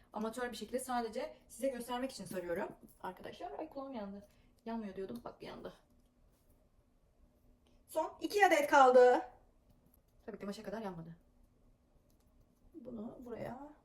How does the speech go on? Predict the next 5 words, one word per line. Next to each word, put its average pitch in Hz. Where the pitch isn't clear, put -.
Yani 240
kuaför 269
değiliz 254
arkadaşlar. 202
Zaten 214